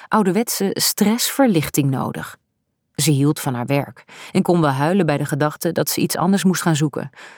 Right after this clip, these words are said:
maar ze verdiende er niet genoeg mee om haar rekeningen te betalen.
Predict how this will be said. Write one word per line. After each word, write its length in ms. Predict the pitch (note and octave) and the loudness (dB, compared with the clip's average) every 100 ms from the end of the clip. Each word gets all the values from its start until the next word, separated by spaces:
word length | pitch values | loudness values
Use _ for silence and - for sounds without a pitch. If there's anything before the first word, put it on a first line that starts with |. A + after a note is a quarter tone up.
| _ _ | _ _
maar 120 | - F#3+ | -2 0
ze 140 | G3 | 0
verdiende 320 | F3 G#3+ A3 | 2 2 4
er 120 | E3 | 2
niet 200 | F#3 A#3 | 2 0
genoeg 320 | - F#3+ G3+ G3+ | 2 0 2 0
mee 220 | F3+ - | -2 0
om 100 | E3+ | 0
haar 120 | E3 | 2
rekeningen 480 | E3+ G3+ G#3+ F3+ D#3 | 2 0 2 2 0
te 80 | C3 | -2
betalen. 560 | - C#3 A2+ - - | -2 -4 -4 -10 -16